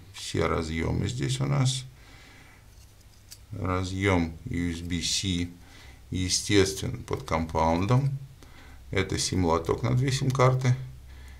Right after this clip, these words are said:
Здесь тоже всё видно, что вот поблескивает компаунд везде. Ну, в общем-то, как всегда, в концерне B B K. Это обвязка, видимо, сим-лотка. Мелкие элементы. А, вот ещё коаксиальчик здесь приютился.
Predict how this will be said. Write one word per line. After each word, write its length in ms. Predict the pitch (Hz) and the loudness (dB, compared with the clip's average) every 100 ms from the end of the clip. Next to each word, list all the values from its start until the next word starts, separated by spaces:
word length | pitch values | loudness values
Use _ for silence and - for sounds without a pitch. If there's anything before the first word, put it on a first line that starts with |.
| - - - - | -20 -20 -14 -10
Здесь 400 | 87 98 90 - | -8 -2 -2 0
тоже 320 | 95 82 78 | 2 2 0
всё 480 | 78 - 90 78 71 | -4 -2 0 0 0
видно, 420 | 92 87 85 80 | -8 -6 -6 -6
что 220 | 78 - 117 | -6 -8 -8
вот 280 | - - - | -6 -10 0
поблескивает 720 | - 85 85 76 - 82 - | 2 4 2 0 -4 -8 -2
компаунд 560 | - 113 123 175 165 156 | 2 4 4 2 2 0
везде. 520 | 143 131 147 139 139 - - - | -2 0 0 0 -2 -8 -16 -4
Ну, 240 | 120 147 | -2 2
в 40 | 110 | 2
общем-то, 400 | - - 90 87 | 0 -4 -2 -2
как 180 | - - | -4 -4
всегда, 300 | - 95 110 | -2 2 2
в 60 | |
концерне 440 | 107 82 98 90 85 | 0 -2 0 0 0
B 140 | 82 | -2
B 120 | - | -6
K. 200 | - - | -8 -6
Это 260 | - - 90 | -6 -4 -4
обвязка, 420 | 82 82 80 - | 0 0 -2 -4
видимо, 240 | - 85 82 | -6 -2 -2
сим-лотка. 760 | - 85 50 - - 156 156 - - - - - - | -4 -2 -2 -2 -2 -2 -2 -10 -16 -18 -18 -18 -6
Мелкие 420 | 113 110 107 - 104 | -2 0 0 -2 -2
элементы. 560 | 110 107 101 95 95 95 - - - - | 0 2 0 -2 -4 -6 -12 -18 -18 -10
А, 160 | - 85 | -2 0
вот 180 | - - | -2 -6
ещё 200 | - - | -6 -6
коаксиальчик 840 | - 87 85 - 85 123 - - | 0 0 0 -2 -2 -2 -4 -8
здесь 320 | - 123 - - - | -10 -8 -10 -12 -6
приютился. 760 | 92 85 82 80 80 78 - | -2 -2 -2 -6 -6 -4 -6